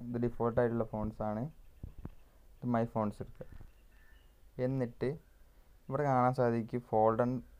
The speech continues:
പ്ലസിൻ്റെ ഒരു ഐക്കൺ ഈ സൈ-, ഇതിൽ നമ്മൾ മുകളിലത്തെ ഏരോ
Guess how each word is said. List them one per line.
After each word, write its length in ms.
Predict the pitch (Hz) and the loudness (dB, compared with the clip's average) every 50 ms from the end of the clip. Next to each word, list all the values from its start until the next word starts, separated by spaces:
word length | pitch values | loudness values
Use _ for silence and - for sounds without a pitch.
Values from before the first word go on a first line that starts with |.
| - - | -10 -4
പ്ലസിൻ്റെ 360 | - 113 110 - - 113 113 110 | -4 -4 -2 -2 -2 0 2 2
ഒരു 80 | 107 104 101 | 4 2 2
ഐക്കൺ 300 | 98 - - 110 113 131 143 - - - - - - - - - - - - - - - - - - - - - 113 | 0 -2 -4 -6 -4 -4 -6 -10 -14 -20 -20 -20 -20 -20 -20 -20 -20 -20 -18 -16 -16 -16 -16 -20 -20 -18 -12 -10 -10
ഈ 100 | 117 - | -8 -6
സൈ-, 220 | 110 104 - - - - - - - - - - - - - - - | -6 -8 -8 -8 -14 -20 -20 -20 -20 -20 -20 -20 -20 -20 -20 -20 -8
ഇതിൽ 180 | - 120 117 120 139 170 202 - - - - - - - - - - - - - - - - - - - - - - - - - - - - - - - - - 117 | -4 -2 0 0 0 -2 -4 -8 -12 -18 -20 -20 -18 -16 -14 -14 -14 -14 -14 -14 -12 -10 -8 -8 -6 -6 -8 -10 -14 -16 -20 -20 -20 -20 -20 -20 -16 -12 -10 -8 -8
നമ്മൾ 240 | 113 110 110 110 110 113 113 - - - - - - - - - - - - - - - - | -6 -4 -2 0 0 0 -2 -4 -8 -14 -16 -12 -12 -12 -12 -12 -16 -20 -20 -20 -16 -10 -6
മുകളിലത്തെ 400 | 113 107 107 107 110 117 120 113 110 110 | -4 -4 -4 -4 -4 -2 2 4 4 4
ഏരോ 120 | 110 | 4